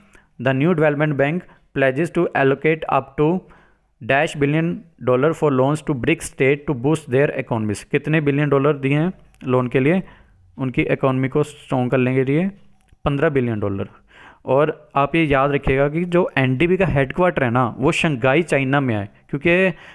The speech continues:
अभी जो आईबीपीएस क्लर्क नाइन का एग्जाम हुआ था उसमें भी ये पूछा गया था, ठीक है। आप ध्यान से इसको करना, याद रखिएगा कि एनडीबी, एनडीबी का हेडक्वार्टर शंघाई चाइना में है।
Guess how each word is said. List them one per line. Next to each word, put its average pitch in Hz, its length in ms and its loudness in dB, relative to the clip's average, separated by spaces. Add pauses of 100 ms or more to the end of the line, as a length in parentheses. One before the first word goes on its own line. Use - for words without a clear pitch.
(120)
अभी 156 360 2
जो 151 260 0
आईबीपीएस 135 440 0
क्लर्क 147 300 -2
नाइन 127 240 0
का 147 160 0
एग्जाम 127 300 0
हुआ 127 180 0
था 156 40 2
उसमें 147 260 -2
भी 156 100 2
ये 151 60 2
पूछा 147 360 -2
गया 123 160 2
था, 147 300 -2 (300)
ठीक - 160 -4
है। - 160 0 (240)
आप 123 100 -2
ध्यान 123 320 0
से 151 500 0
इसको 139 240 -2
करना, 131 420 0 (480)
याद 123 300 2
रखिएगा 131 380 0
कि 180 180 -6 (120)
एनडीबी, 135 600 0 (640)
एनडीबी 143 640 0 (520)
का 156 80 -2
हेडक्वार्टर 131 680 0 (100)
शंघाई 127 400 0
चाइना 107 360 -2
में 98 140 -6
है। - 80 -16